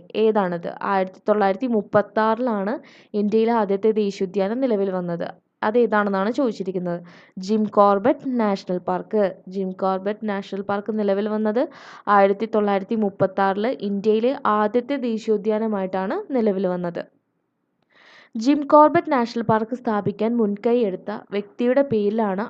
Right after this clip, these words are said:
ആദ്യകാലത്ത് ഈ പാർക്ക് അറിയപ്പെട്ടിരുന്നത്. ആരാണ് വ്യക്തി? മാൽക്കം ഹെയ്ലി. മാൽക്കം ഹെയ്ലിയുടെ പേരിലാണ് ആദ്യം ജിം കോർബറ്റ് നാഷണൽ പാർക്ക് അറിയപ്പെട്ടിരുന്നത്.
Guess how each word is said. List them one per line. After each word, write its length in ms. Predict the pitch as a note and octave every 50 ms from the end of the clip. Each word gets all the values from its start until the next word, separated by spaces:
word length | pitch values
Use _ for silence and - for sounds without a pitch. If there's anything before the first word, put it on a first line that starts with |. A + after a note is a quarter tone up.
| -
ആദ്യകാലത്ത് 720 | G3+ G#3 G#3 G#3+ A3 G#3+ C4+ B3 A3+ G3+ F#3+ F#3+ F3+ F#3 A3+
ഈ 180 | - - A3+
പാർക്ക് 440 | A3 A3 A3 G#3 G3 G3+ - B3+ C#4 -
അറിയപ്പെട്ടിരുന്നത്. 840 | C4 C4 A#3+ B3 A#3+ A#3+ A#3 A3 F#3 F#3 F3+ F3+ F3 F3 E3+ E3+ F3 - - - - - - - - - -
ആരാണ് 420 | A#3 A#3+ A#3+ A#3+ B3+ B3+ B3+ B3+
വ്യക്തി? 380 | A3+ F3+ F3 E3+ F3 - F3+ - F#3+ G3 _ _ - - _ - G3+
മാൽക്കം 640 | G3+ F#3+ F#3+ F#3+ F#3+ F#3+ F#3 F#3 - G#3+ A#3+ E4 F#4 - -
ഹെയ്ലി. 580 | - A3 F#3+ F#3+ F#3 F3 F3+ F#3 F3+ - - - -
മാൽക്കം 580 | F#3+ F#3+ F#3 F3+ F3+ F3+ F3+ F3+ - G3 G#3+ A#3
ഹെയ്ലിയുടെ 540 | G#3+ A3+ G#3+ G#3 G3 G3 G3+ G#3 G#3 A3+
പേരിലാണ് 600 | A3+ A#3+ A3+ G#3 G3+ G#3 G#3+ G#3 G3 F#3+ F#3 G#3+ C4+ - - - - - - -
ആദ്യം 360 | G3 G3 F#3+ F#3+ A3 C#4+ - - - - -
ജിം 260 | G3+ F#3 A3 A3 G#3+
കോർബറ്റ് 540 | G#3+ - B3 A#3 G#3+ G3 F#3+ G3 G3 A3 G#3+
നാഷണൽ 320 | G3 G3 G3 - G3 F#3
പാർക്ക് 360 | F#3 F#3+ F#3+ G3 F#3+ - D#4+ G4 - - _ _ _ _ _ _ _ _ -
അറിയപ്പെട്ടിരുന്നത്. 720 | - A#3+ B3+ B3 G#3 A3+ G3+ F#3 F3+ F3+ F3 F3 E3+ E3+